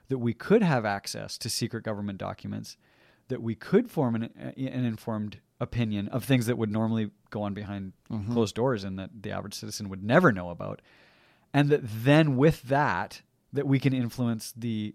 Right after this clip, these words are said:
Speaker 1: the outcome of our nation. And, and 'cause I, I know that I feel it sometimes, but I meet many, many people, 'cause I, I'm personally not a huge news guy. I, I really limit my access to the news and, and social media and that kind of thing. But I do know people,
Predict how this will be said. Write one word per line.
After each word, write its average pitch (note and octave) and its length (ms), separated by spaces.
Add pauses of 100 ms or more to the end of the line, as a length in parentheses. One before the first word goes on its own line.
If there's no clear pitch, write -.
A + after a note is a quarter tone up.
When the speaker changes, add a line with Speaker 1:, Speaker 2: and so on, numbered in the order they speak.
Speaker 1:
the A#2+ 160
outcome A#2 280
of A2 100
our G#2+ 80
nation. G#2 400
And, C#3+ 240
and C3 180
'cause C3+ 280
I, F3 320 (320)
I C#3+ 100
know F#3 140
that F3 100
I C#3+ 140
feel D#3 240
it B2 100
sometimes, D3 640
but C3 160
I C#3 200
meet E3 220
many, C3 360
many C3+ 180
people, A2 500 (300)
'cause C3+ 160
I, B2+ 80
I'm A#2+ 160
personally A2+ 360
not G2+ 180
a G2 40
huge G#2+ 280
news G2 260
guy. G#2+ 380
I, A2 160
I G#2+ 80
really G2+ 340
limit G2+ 340
my A#2+ 140
access A#2+ 380
to - 80
the A#2+ 40
news A#2 280
and, G#2+ 240
and G#2+ 180
social A2 260
media G#2 180
and G#2 100
that G#2 120
kind G#2+ 80
of G#2 60
thing. G#2 220 (680)
But C3 140
I C3+ 120
do C3+ 180
know G3 180
people, A#2 500